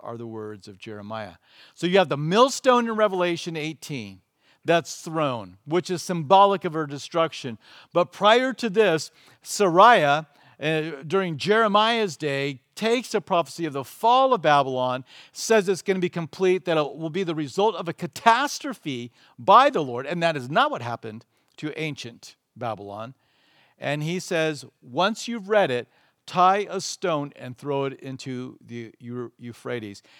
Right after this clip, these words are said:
And so you have this symbolic stone both in Revelation eighteen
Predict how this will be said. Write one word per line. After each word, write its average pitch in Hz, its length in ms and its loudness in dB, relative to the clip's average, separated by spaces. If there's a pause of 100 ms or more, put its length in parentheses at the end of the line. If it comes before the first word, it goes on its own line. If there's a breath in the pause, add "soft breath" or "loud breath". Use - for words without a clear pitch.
(120)
And 131 140 -10
so 175 140 -6
you 156 160 -4
have 143 160 -2
this 131 120 -10
symbolic 156 720 -2
stone 139 640 -6
both 143 420 -2
in 135 200 -8
Revelation 190 680 -6
eighteen 147 580 -8